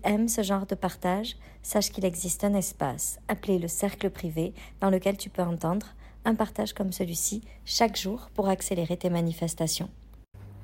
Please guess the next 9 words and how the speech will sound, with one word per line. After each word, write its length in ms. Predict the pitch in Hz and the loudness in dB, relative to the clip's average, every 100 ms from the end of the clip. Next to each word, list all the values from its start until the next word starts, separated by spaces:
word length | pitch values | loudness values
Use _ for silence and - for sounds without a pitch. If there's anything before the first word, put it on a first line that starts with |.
| - | -6
Il 60 | - | 4
faut 180 | 349 | 6
que 140 | 381 294 | 8 8
je 100 | 254 | 8
vous 160 | 240 | 6
partage 560 | 254 269 - 302 349 359 | 6 4 8 8 8 4
quelque 320 | 277 247 254 | 4 4 4
chose. 380 | 226 - - - - - - - | 2 0 -2 -6 -16 -20 -20 4
Ok. 240 | 277 269 | 6 6